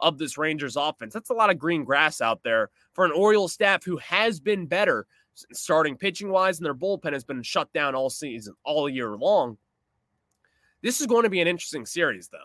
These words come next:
Now, with all that said, though, I still have the Orioles winning this in four games.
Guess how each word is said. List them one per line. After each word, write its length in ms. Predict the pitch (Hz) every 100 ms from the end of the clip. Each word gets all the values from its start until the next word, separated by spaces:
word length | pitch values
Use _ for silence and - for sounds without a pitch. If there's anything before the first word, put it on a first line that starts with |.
| _ _ _ _ _ -
Now, 160 | 147
with 180 | 170 175
all 220 | 226 247
that 220 | 247 208 -
said, 300 | 220 220 190
though, 300 | 254 262 254 _ _ _ _
I 220 | 175 214 240
still 360 | - 226 208
have 260 | 175 180 147
the 100 | 147
Orioles 440 | 160 160 123 107
winning 280 | 139 156 139
this 300 | 131 120 - _ _
in 160 | 135 127
four 340 | - 135 127
games. 540 | 117 110 85 - 104